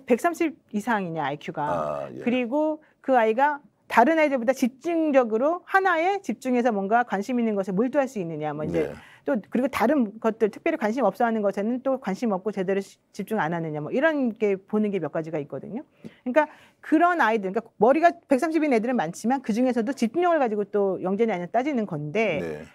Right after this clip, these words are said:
Speaker 1: 이제 그렇게 하다 보면은 발현이라고 아까 말씀하신
Speaker 2: 예,
Speaker 1: 것처럼
Speaker 2: 예.
Speaker 1: 제대로 된 공부, 즐거운 공부를 해주지 않으면은 그냥 묻혀버리는 거야. 그럼
Speaker 2: 음.
Speaker 1: 애들은 머리가 좋-, 좋아도 좋은 게 소용없이 그냥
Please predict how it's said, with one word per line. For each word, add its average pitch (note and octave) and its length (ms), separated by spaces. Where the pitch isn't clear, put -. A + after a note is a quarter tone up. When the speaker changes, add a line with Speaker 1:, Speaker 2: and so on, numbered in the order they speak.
Speaker 1:
이제 C#4+ 100
그렇게 F4+ 320
하다 F4 180
보면은 C4+ 500
발현이라고 B3 540
아까 F#3+ 140
말씀하신 G3+ 440
Speaker 2:
예, F3+ 60
Speaker 1:
것처럼 G3+ 340
Speaker 2:
예. - 40
Speaker 1:
제대로 E4+ 340
된 D#4+ 160
공부, A#3 400
즐거운 C#4+ 400
공부를 A#3 300
해주지 D#4 260
않으면은 G#3 560
그냥 G#3+ 220
묻혀버리는 A3+ 580
거야. E3 240
그럼 A3 160
Speaker 2:
음. F3+ 40
Speaker 1:
애들은 C4 280
머리가 A3 260
좋-, G3+ 160
좋아도 G3 440
좋은 A#3+ 260
게 B3 100
소용없이 D4+ 600
그냥 B3+ 300